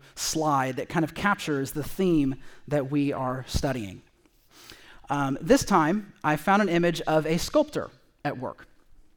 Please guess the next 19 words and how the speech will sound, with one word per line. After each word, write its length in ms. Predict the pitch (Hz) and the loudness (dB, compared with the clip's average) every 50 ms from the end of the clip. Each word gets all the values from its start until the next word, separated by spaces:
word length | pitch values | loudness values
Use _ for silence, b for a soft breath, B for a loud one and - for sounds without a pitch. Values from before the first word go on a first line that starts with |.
| - - _ _ _ - _ _ | -20 -20 _ _ _ -20 _ _
So 240 | - - - 147 147 | -12 -6 -4 -2 0
we, 220 | 143 156 151 151 | 0 0 0 0
we 160 | - 143 156 147 | 0 -2 -2 0
have 460 | 143 165 160 160 156 151 147 - - | 0 2 2 2 2 0 -4 -10 -6
this 260 | 151 151 151 156 - - | -4 -4 -2 -4 -6 -10
gentleman 500 | - 139 147 151 151 147 135 143 139 131 | -8 -4 -2 0 0 0 0 0 -2 -4
here, 280 | 117 135 139 151 180 | -4 -2 -2 0 0
and 120 | 175 165 147 | 0 0 -2
he 380 | - 175 165 160 165 170 170 B B B B B | -2 -4 -4 -2 -2 -4 -6 B B B B B
is 180 | - - 165 | -2 0 0
creating, 840 | - - - 190 190 180 175 170 175 170 175 170 170 170 170 - - - _ _ | 0 -2 -2 0 2 4 4 4 4 4 4 4 4 2 0 -2 -6 -16 _ _
creating 500 | - - - 165 160 156 160 156 147 139 | -12 -6 -4 -2 0 2 2 2 0 0
this 140 | 139 139 - | -2 -2 -2
sculpture. 480 | - - - 135 123 - - - - - _ - _ _ _ _ _ _ _ _ _ _ _ _ _ _ _ _ _ _ _ - B B B B B B | -2 -2 -2 -4 -6 -8 -12 -16 -16 -18 _ -20 _ _ _ _ _ _ _ _ _ _ _ _ _ _ _ _ _ _ _ -20 B B B B B B
Well, 120 | 165 190 | 8 12
there's 180 | 202 233 220 208 | 12 12 12 10
a, 80 | 247 - - - - | 4 2 2 0 2
a, 120 | 180 190 - - | 2 2 2 0
a, 80 | - | -2